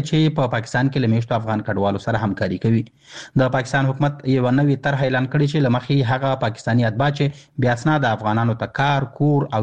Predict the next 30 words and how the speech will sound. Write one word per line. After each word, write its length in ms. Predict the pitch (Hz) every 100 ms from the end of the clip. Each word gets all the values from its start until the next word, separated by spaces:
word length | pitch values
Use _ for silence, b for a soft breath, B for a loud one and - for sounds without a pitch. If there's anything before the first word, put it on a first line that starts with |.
| 113
یا 120 | 123 117
پناه 240 | 113 151 110
ورکوي، 340 | 113 139 160
له 100 | 117 117
سختو 260 | 113 123 -
قانوني 340 | 107 101 101 98 139
کړنو 260 | 110 95 107
سره 160 | 92 101
به 60 | 98
مخ 100 | -
شي. 80 | 123 - - B B B 139
د 100 | 131
پاکستان 340 | 127 - 139 139
د 80 | 143
کورنیو 400 | 131 127 139 120 139
چارو 200 | 135 123
مرستیال 380 | 113 127 123 117
وزیر 300 | 120 139 139
طلال 240 | 120 117 113
چودري 320 | 107 113 139 117
تازه 220 | 113 131
په 120 | 120 113
یو 40 | 107
خبري 260 | 117 147 117
کنفرانس 360 | 117 117 113
کې 100 | - 104
ویلي، 240 | 147 143 143 B B 139
دغه 180 | 165 156
ډول 120 | 143 139
پاکستاني 400 | 120 - 127 135